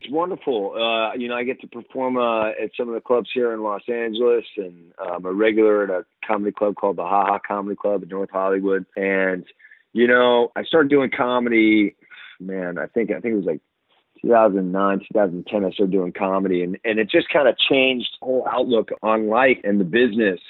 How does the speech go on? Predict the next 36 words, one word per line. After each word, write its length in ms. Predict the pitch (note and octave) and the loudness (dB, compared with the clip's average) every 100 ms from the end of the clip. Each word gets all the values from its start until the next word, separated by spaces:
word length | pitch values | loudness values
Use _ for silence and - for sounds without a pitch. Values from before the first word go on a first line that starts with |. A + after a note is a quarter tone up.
| - | -12
And 280 | F2+ E2+ E2 | -10 -12 -2
I 140 | F#2+ | 2
had 240 | A2 A2 F#2+ | 4 4 2
been 160 | A#2+ | 2
at 160 | A#2 A2+ - | 2 0 -2
a 100 | G2 | -6
party 600 | - B2 A#2+ A#2+ A#2 G#2 | 0 4 6 6 4 4
and 260 | G2 G2 - | 0 -6 -2
told 220 | A#2+ A2 | 0 0
a 40 | G#2+ | -4
funny 220 | A#2+ A2 | -4 -4
story 420 | - B2+ A#2 A2+ | -4 0 4 4
to 60 | G2+ | 2
friends, 500 | - A2+ A2 A2+ G#2+ | -2 0 2 2 -2
and 60 | G#2 | -2
I 20 | |
always 260 | G#2+ G#2 G2 | 0 0 2
liked 200 | G#2+ G#2 | 2 2
that 160 | F#2 - | -2 -2
feeling 340 | A2 G#2+ G#2 F2+ | -4 -2 -2 -4
of 80 | |
making 280 | F#2+ G2+ F2 | -2 -2 -2
people 320 | - A2 F#2 F2+ | -4 -4 -2 2
laugh. 340 | F#2+ F#2+ E2 - - - _ | 4 4 2 -4 -20 -20 _
That's 160 | A2 - - - - | 0 0 -6 -8 4
really 600 | C3 C#3 B2 A2+ G#2 - - | 6 8 8 6 4 -2 -2
something 260 | A#2 G#2 G#2 | 0 0 0
I've 140 | F#2+ | 2
always 320 | G#2 G#2 G#2 F2+ | 4 4 4 2
enjoyed. 640 | G2 F2+ G2+ G2+ G2+ F#2+ - - | -2 0 4 6 4 2 -6 -8
I 60 | F#2+ | -6
think 180 | F#2+ A2 | 0 0
I 80 | F#2+ | 2
come 180 | A2+ G2+ | 0 -4
from 220 | A2+ | -2
a 60 | G2+ | -4